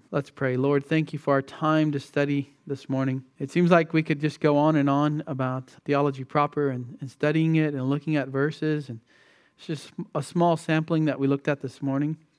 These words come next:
Help this, Lord, to be a, a seed that's planted in our minds and in our hearts, a seed bed, a seminary of, of sorts that we can continue to grow in our knowledge of you.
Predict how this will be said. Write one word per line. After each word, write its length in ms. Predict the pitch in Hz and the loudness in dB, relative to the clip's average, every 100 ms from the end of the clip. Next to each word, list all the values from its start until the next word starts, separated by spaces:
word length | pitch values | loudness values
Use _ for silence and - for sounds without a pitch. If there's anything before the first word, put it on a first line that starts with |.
| _ _ _ _ _ _ | _ _ _ _ _ _
Help 260 | 135 165 160 | 2 2 4
this, 180 | 165 165 | 0 2
Lord, 240 | 151 143 | 2 2
to 80 | 139 | -2
be 240 | 135 139 | 0 0
a, 220 | 127 120 - _ _ _ | 0 -6 -14 _ _ _
a 80 | 139 | -4
seed 340 | - 170 170 | -2 0 2
that's 200 | 156 131 | 2 -2
planted 480 | - 139 135 - 156 - _ _ _ _ _ _ | -2 -2 -2 -4 -8 -10 _ _ _ _ _ _
in 140 | 143 131 | -4 -2
our 80 | |
minds 360 | 123 127 135 135 | -2 0 0 -2
and 80 | 131 | -4
in 120 | 123 | -4
our 80 | 123 | -4
hearts, 540 | 110 127 143 - - _ _ _ | -2 -4 -4 -10 -20 _ _ _
a 220 | - 120 | -14 -10
seed 340 | 117 - 165 143 | -10 -2 -2 2
bed, 320 | 139 139 147 _ _ _ _ _ _ _ - | 2 2 0 _ _ _ _ _ _ _ -12
a 240 | - 139 143 | -4 -2 -2
seminary 760 | - 165 151 143 139 139 131 - | 0 2 4 4 4 0 -4 -8
of, 180 | 139 131 - - | -8 -8 -14 -12
of 120 | 139 | -10
sorts 360 | - 135 131 - | -4 -4 -4 -6
that 120 | 131 | -8
we 120 | 123 | -8
can 180 | - 131 | -10 -8
continue 320 | 135 - 139 | -10 -6 -4
to 100 | 127 | -4
grow 360 | 123 123 135 131 | -2 0 2 0
in 80 | |
our 80 | 123 | -2
knowledge 360 | 123 120 131 131 | -2 -2 -2 -2
of 120 | 120 | -4
you. 240 | 120 135 | -4 -4